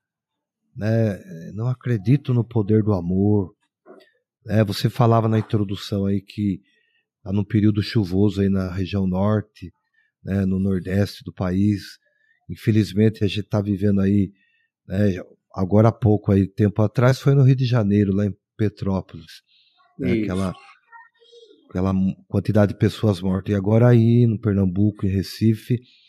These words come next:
Speaker 1: infelizmente também. Então, a gente vê assim que é nesse momento que a gente vai ter que ter fé, esperança, né?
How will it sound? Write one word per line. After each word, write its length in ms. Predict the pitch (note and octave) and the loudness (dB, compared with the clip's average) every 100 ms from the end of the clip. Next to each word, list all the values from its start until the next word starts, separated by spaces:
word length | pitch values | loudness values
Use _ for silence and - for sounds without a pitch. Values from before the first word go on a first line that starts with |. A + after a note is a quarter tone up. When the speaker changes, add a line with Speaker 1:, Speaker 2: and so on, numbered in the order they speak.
| - _ _ _ | -20 _ _ _
Speaker 1:
infelizmente 840 | - A2+ A#2+ A2 G#2+ F#2+ G#2 G#2 - | 0 2 2 2 0 0 0 0 -2
também. 380 | - A2+ G2+ F2 _ _ - _ _ _ - _ | -4 -2 0 -4 _ _ -20 _ _ _ -20 _
Então, 160 | - C#3 | 0 2
a 40 | |
gente 280 | C3+ D#3+ E3 | 2 2 2
vê 160 | C#3 | 4
assim 320 | D3+ C3 - C#3 | 4 4 0 0
que 380 | - D3+ C#3 - _ _ - | 2 2 2 0 _ _ -2
é 100 | A2+ | 4
nesse 540 | B2+ F#3+ F3+ - C3+ | 6 6 4 -4 -4
momento 480 | A#2 G#2 F#2+ C#3 - | -4 -2 2 0 0
que 80 | C#3+ | -4
a 40 | |
gente 240 | C3 - | -4 -6
vai 140 | C#3 D3 | -6 -6
ter 120 | - | -6
que 120 | - | -6
ter 100 | D3 | -4
fé, 540 | C#3 - - A2 A#2 G#2+ _ _ _ _ _ _ _ _ | -4 -8 0 2 2 0 _ _ _ _ _ _ _ _
esperança, 920 | - - A2+ G#2 G#2+ A#2+ B2 G#2+ - F#2+ | -20 -4 2 4 4 4 4 0 -6 -4
né? 180 | A#2+ | -2